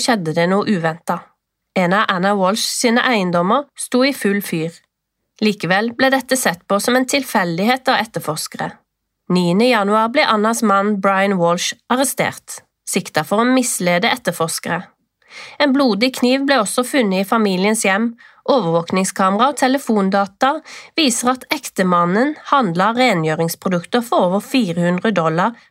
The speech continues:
rett etter forsvinningen. Det viser seg også at Brian Welsh satt i elektronisk husarrest da han hadde solgt falske Andy Warhol-bilder for over åtti tusen kroner. Politiet satte i gang et søk i en søppelcontainer nær huset til moren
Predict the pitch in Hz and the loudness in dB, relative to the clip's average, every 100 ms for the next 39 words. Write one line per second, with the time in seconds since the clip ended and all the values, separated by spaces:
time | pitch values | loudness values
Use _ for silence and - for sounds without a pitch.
0 | - 269 - - 269 - 175 - - 160 | -4 -4 -4 -6 -4 -4 -4 -4 -2 -2
1 | 156 160 165 175 _ _ _ _ _ _ | -2 -4 -4 -8 _ _ _ _ _ _
2 | _ - 226 208 185 175 220 202 - - | _ -4 0 0 0 0 0 0 -2 -2
3 | 233 240 185 175 208 208 190 233 - - | -2 0 -2 0 2 2 0 0 -2 -4
4 | 202 - 226 247 254 226 190 214 - 277 | -4 0 2 2 -2 -2 0 -2 -2 0
5 | 226 - 180 233 - - 175 160 175 190 | 0 0 0 0 -2 -4 -2 0 0 0
6 | 233 269 196 - - 220 156 - - 226 | 0 0 -2 -4 -2 0 -2 -4 -2 0
7 | 160 151 190 185 165 156 156 175 175 190 | -2 0 0 2 2 2 0 -2 -2 0
8 | 240 285 - 277 190 196 - - - 202 | 0 0 0 0 2 0 -4 -6 -2 -2
9 | 202 151 - 170 175 156 180 - _ _ | -2 -6 -4 -6 -2 -4 -4 -10 _ _
10 | _ _ - 247 254 254 190 202 226 262 | _ _ -6 0 0 0 0 0 0 -2
11 | - 269 214 196 220 226 - 202 202 226 | -2 0 0 0 -2 -4 -2 0 0 0
12 | 226 226 285 269 - - 190 180 214 214 | 0 0 -2 -2 -6 -4 -4 0 0 2
13 | 247 311 196 175 185 196 175 220 226 247 | 2 2 2 0 -2 -4 -4 -4 0 2
14 | 262 208 220 | 2 2 0